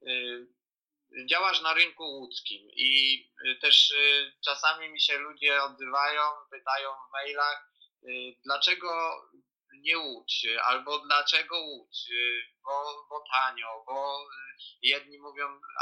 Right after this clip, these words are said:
a nie warto, bo, y, ludzie wychodzą z Łodzi, inni mówią, że zaczynają się inwestycje w Łodzi robić i, i te nieruchomości są takie niedoszacowane, można spojrzeć,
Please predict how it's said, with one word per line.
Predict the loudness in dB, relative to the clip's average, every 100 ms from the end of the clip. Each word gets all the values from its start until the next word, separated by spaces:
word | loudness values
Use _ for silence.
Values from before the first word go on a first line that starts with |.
| 4
a |
nie | 4 -2 2
warto, | 4 4 2 -4 -8 -10
bo, | -6 -6 -6 -8 -14
y, | -20 -20 _ -20 -14 -10
ludzie | -2 -2
wychodzą | 0 0 0 0 -4 -12
z | -14
Łodzi, | -12 -10 -8 -8 -8
inni | -14
mówią, | -12 -4 -4 -2
że | -4 0
zaczynają | 2 4 2 4 4 4 2
się | -4
inwestycje | -2 -4 -6 -16 -14 -12
w | -8
Łodzi | -8 -8 -4
robić | -2 -2 -6 -2
i, | -2 -2 -10 -14 -10
i | -2
te | 4
nieruchomości | 4 4 0 0 -2 -2 -6
są | -4
takie | -4 -2 -2
niedoszacowane, | 0 2 2 2 0 2 2 0
można | -14 -14 -16
spojrzeć, | -14 -16 -14 -8 -8